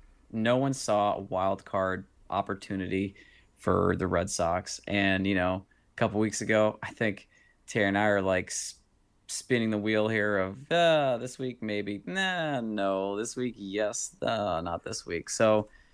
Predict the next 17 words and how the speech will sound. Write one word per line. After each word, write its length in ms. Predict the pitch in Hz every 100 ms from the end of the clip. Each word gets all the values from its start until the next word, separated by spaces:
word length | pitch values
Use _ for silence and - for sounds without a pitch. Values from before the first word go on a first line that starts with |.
| _ _ _ _ -
super 340 | - 214 190
fun. 560 | 127 123 117 113 113 110 _ _ - -
Eh, 400 | - 50 50 -
some 440 | - 135 127 120 -
i-, 100 | - -
impressive 600 | 131 120 151 143 139 110
moments. 640 | 113 117 113 110 107 - -
Uh, 420 | 101 110 107 107 101 - 101
that 300 | 123 139 -
play 260 | - 123 117
at 120 | 107
the 60 |
plate 580 | - _ 107 107 104 - _ _ _ _ -
probably 520 | 127 117 117 110 113
changed 420 | 104 - 101 101 101
the 120 | 101
entire 880 | 98 - - 104 104 104 104 104